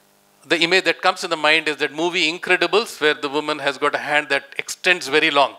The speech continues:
and she still has a hand to operate. That's what comes to your mind. Then you come back to the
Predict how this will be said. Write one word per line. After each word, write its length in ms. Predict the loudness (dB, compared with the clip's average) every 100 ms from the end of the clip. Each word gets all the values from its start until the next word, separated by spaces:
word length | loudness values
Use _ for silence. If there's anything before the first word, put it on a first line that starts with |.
| _ _ -8
and 140 | -8
she 160 | -4 -6
still 320 | 0 -2 -2 -10
has 260 | -2 0 0
a 40 |
hand 260 | 0 -2 -2
to 100 | -10 -10 _ -8
operate. 300 | -8 -8 -20 _ -6
That's 200 | -4 -4
what 140 | -2
comes 180 | -2 -2
to 80 | -6
your 60 |
mind. 200 | -6 -8 -12 -20 -20 -20 _
Then 200 | 0 0
you 220 | 2 -4 -6 _
come 200 | -4 0
back 220 | 2 2 0
to 60 |
the 220 | -4 -4